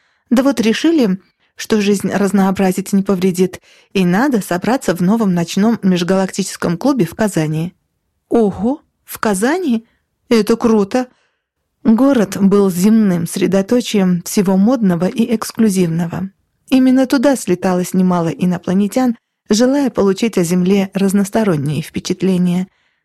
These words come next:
Там было все, от древнейших хранилищ с книгами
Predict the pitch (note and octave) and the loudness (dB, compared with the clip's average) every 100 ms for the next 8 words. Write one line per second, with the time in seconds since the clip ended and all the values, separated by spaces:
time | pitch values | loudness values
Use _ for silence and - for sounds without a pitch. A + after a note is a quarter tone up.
0 | _ A3 A3 A#3 A#3 A3+ - D#3+ D3+ _ | _ 0 2 2 0 -4 -6 -6 -6 _
1 | _ _ _ G#3 F#3+ F3 G3 G3 A#3 A3+ | _ _ _ -4 -2 0 0 2 2 0
2 | G#3 - - G3+ G3 F#3+ F#3 - - - | -4 -4 -2 2 2 2 0 -4 -12 -2
3 | A3+ A#3+ F3 F3 | 2 2 2 0